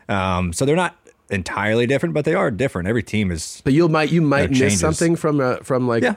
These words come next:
Speaker 2: a Ford to a, sh-, like, you might be
Speaker 1: Yeah.
Speaker 2: like, "Ah, this suspension is different. I feel
Speaker 1: Yeah,
Speaker 2: it."
Speaker 1: I mean, every team sets their car up different, right? So
Speaker 2: Yeah.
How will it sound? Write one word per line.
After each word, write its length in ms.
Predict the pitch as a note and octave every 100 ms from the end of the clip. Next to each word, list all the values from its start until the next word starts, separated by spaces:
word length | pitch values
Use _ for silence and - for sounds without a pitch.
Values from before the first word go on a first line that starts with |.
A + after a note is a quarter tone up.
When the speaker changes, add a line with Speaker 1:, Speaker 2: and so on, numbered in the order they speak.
| -
Speaker 2:
a 120 | A2
Ford 320 | - C3 B2+ C3
to 80 | B2+
a, 40 |
sh-, 120 | -
like, 160 | A#2+ A2+
you 60 |
might 100 | A#2+ A#2
be 60 |
Speaker 1:
Yeah. 60 | E3
Speaker 2:
like, 80 | A#2+
"Ah, 220 | C3 A#2+
this 160 | B2 -
suspension 540 | A2 G#2+ A#2+ - A2
is 280 | G2 F#2 - - -
different. 300 | A2+ - G2
I 40 | G2
feel 180 | - F3+
Speaker 1:
Yeah, 160 | C3+ C3+
Speaker 2:
it." 40 |
Speaker 1:
I 80 | C#3
mean, 100 | D#3
every 200 | D#3 D#3
team 180 | - C3
sets 220 | - A#2
their 80 | F#2+
car 220 | G#2+ G2
up 80 | E2+
different, 300 | F#2 - F2+
right? 200 | F#2 F#2+
So 140 | - A2
Speaker 2:
Yeah. 160 | F2